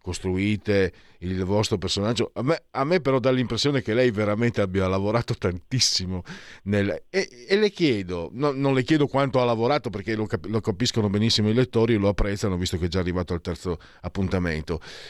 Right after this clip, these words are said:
eh, si è anche ispirata a qualcuno nella realtà o è una costruzione che lei ha, eh, messo insieme,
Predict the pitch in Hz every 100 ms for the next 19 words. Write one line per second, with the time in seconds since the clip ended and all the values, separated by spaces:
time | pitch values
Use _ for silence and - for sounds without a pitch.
0 | - _ - 170 170 - _ - 214 233
1 | 220 196 - 165 190 185 156 135 131 110
2 | 165 226 262 190 143 127 120 113 110 -
3 | 165 202 - - - 139 165 214 190 156
4 | - 147 - 147 - 156 175 180 156 127
5 | - - - 156 139 156 175 175 175 175
6 | 160 - _ 117 151 151 123 120 120 123
7 | 143 - 160 151 139 139 - - 151 160
8 | 151 147 143 143